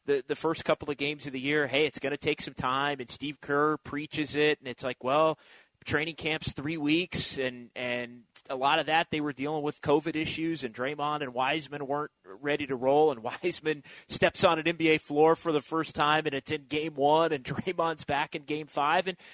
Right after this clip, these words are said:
you know, we talked about it, and we, and it's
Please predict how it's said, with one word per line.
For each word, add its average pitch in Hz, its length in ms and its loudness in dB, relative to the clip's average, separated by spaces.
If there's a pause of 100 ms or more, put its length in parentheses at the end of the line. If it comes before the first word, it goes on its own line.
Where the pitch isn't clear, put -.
you 269 80 2
know, 226 40 6
we 269 120 2
talked 214 380 4
about 190 280 4
it, 285 120 4
and 196 180 -16
we, 190 400 -12 (240)
and 233 80 0
it's - 240 -4